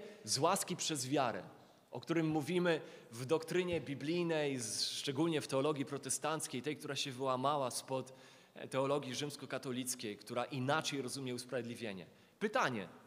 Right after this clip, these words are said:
jak rozumieć usprawiedliwienie z łaski przez wiarę? Czy Bóg nas czyni sprawiedliwymi z łaski przez wiarę, czy Bóg nas ogłasza sprawiedliwymi przez łaskę,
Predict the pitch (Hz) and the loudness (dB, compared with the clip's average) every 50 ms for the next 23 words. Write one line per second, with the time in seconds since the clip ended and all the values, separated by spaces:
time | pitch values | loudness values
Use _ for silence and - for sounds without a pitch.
0 | - - - _ _ _ _ _ _ _ _ _ _ _ _ _ _ _ _ _ | -20 -20 -20 _ _ _ _ _ _ _ _ _ _ _ _ _ _ _ _ _
1 | _ _ _ _ _ _ - 117 151 175 226 - 247 240 214 226 240 240 226 - | _ _ _ _ _ _ 0 4 6 6 6 6 4 2 2 2 0 -2 -2 -2
2 | 220 - - 208 196 190 185 202 196 175 196 190 185 175 139 147 160 160 160 - | -4 -2 2 4 4 4 4 4 4 6 6 6 6 4 4 4 4 4 2 2
3 | - 156 - - 156 139 127 131 143 131 110 98 87 82 82 - - - - _ | 0 -2 -2 -2 -4 -4 -2 0 0 0 0 0 -4 -10 -12 -16 -20 -20 -20 _
4 | _ _ _ _ _ _ - - - 175 156 127 151 214 240 233 185 190 190 175 | _ _ _ _ _ _ -2 2 4 4 6 8 10 10 10 8 6 6 6 6
5 | 170 - - - - - - - - - - - - 208 233 233 233 220 202 - | 4 2 0 -4 -6 -14 -20 -20 -12 -2 2 4 6 6 6 4 4 2 2 0
6 | - - - 190 180 165 170 156 160 160 143 156 160 147 156 180 175 139 147 160 | 0 2 2 4 4 6 4 4 2 0 0 0 0 0 0 0 0 0 0 0
7 | 151 147 - - 156 - - 165 143 127 135 156 139 151 190 233 - - - 165 | 0 0 -2 -4 -6 -6 -6 -6 -4 -2 -2 0 0 2 0 0 0 0 0 0
8 | 131 165 160 - 151 165 180 180 - - - - - - - - - - - - | 2 0 0 2 2 2 2 2 0 -2 -4 -10 -20 -20 -20 -20 -20 -20 -6 0
9 | - 139 143 135 - 139 151 180 220 262 254 - - 208 165 147 - - - 156 | 2 2 2 2 2 4 6 6 6 6 4 2 2 2 2 2 0 0 0 0
10 | 147 135 143 123 123 127 127 117 123 127 113 110 101 92 85 - - - 117 107 | 2 2 0 0 0 -2 -2 -2 -2 -2 -2 -2 -4 -8 -8 -6 -4 -4 -4 -4
11 | 98 104 104 113 113 110 104 101 95 - - - 104 95 90 | -4 -4 -2 -2 -2 -2 -6 -10 -12 -12 -10 -8 -8 -8 -8